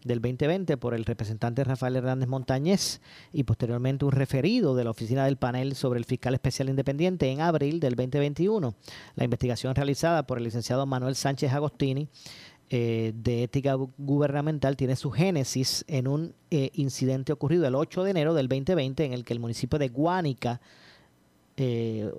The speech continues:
en el que se planteaba que no se, eh, podían repartir alimentos a las personas afectadas por los terremotos debido a que alegadamente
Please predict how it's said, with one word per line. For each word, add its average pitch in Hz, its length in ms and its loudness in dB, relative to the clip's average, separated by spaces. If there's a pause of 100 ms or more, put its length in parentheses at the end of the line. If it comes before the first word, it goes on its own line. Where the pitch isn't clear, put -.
en 127 260 -2
el 120 180 -4
que 117 160 -2
se 117 320 -2
planteaba 127 640 0
que 127 180 -6
no 131 100 -4
se, 127 500 0
eh, 131 220 -2
podían 127 400 0
repartir 135 400 0
alimentos 135 480 0
a - 20 2
las 131 100 0
personas 131 360 -2
afectadas 139 500 0
por 131 180 -6
los 127 140 -6
terremotos 139 520 -2
debido 120 320 0
a 117 80 -4
que 120 160 -4
alegadamente 143 800 0